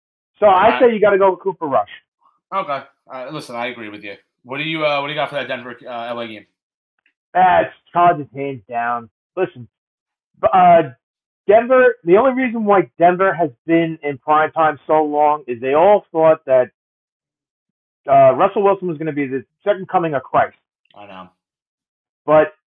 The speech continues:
Speaker 1: the
Speaker 2: Every-,
Speaker 1: way it's
Speaker 2: listen,
Speaker 1: played out
Speaker 2: everybody did. Everybody.
Speaker 1: They look great on paper. They look like a fucking baseball team. They look great on paper. Get 'em on the field, they suck.
Speaker 2: Yep. Yep.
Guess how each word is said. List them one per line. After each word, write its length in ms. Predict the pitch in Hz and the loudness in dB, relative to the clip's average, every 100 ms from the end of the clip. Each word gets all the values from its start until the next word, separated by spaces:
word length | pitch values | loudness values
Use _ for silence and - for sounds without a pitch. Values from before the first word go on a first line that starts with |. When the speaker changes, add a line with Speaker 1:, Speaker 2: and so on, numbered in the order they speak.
| _ | _
Speaker 1:
the 100 | - | -2
Speaker 2:
Every-, 140 | 156 185 | 2 4
Speaker 1:
way 60 | 190 | 4
it's 100 | 208 | 2
Speaker 2:
listen, 180 | 214 202 | 0 0
Speaker 1:
played 120 | 190 | 2
out 180 | 196 202 | 2 2
Speaker 2:
everybody 500 | 269 330 143 127 117 | 2 0 -2 -2 -6
did. 240 | 107 98 | -10 -10
Everybody. 720 | 123 233 170 110 95 87 80 _ 175 _ _ _ | -8 -8 -10 -14 -14 -18 _ _ _ _ _ _
Speaker 1:
They 200 | 220 294 339 | -6 0 2
look 200 | 403 - | 2 4
great 220 | 370 403 | 4 4
on 160 | 381 | 4
paper. 360 | 381 349 415 - - | 2 4 4 2 -4
They 140 | 170 226 | 0 2
look 140 | 320 | 2
like 160 | 311 254 | 2 2
a 180 | 196 131 _ _ _ | 0 -4 _ _ _
fucking 280 | 254 262 170 | -10 -8 0
baseball 420 | 190 202 151 131 | 2 2 0 -4
team. 240 | 131 113 87 _ _ - | -4 -14 -20 _ _ -4
They 100 | 151 | 0
look 160 | 185 | 0
great 200 | 180 226 | 2 2
on 160 | 277 269 | 2 2
paper. 360 | 262 247 123 | 2 2 -2
Get 160 | 110 151 | -6 -2
'em 100 | 180 | 0
on 100 | 208 | 0
the 60 | 202 | -2
field, 260 | 240 247 | 0 0
they 100 | 156 - | -2 -8
suck. 200 | - 131 - _ _ | -6 -6 -8 _ _
Speaker 2:
Yep. 300 | _ 101 - _ _ _ _ _ _ _ _ _ _ _ | _ -16 -16 _ _ _ _ _ _ _ _ _ _ _
Yep. 260 | 101 131 | -16 -16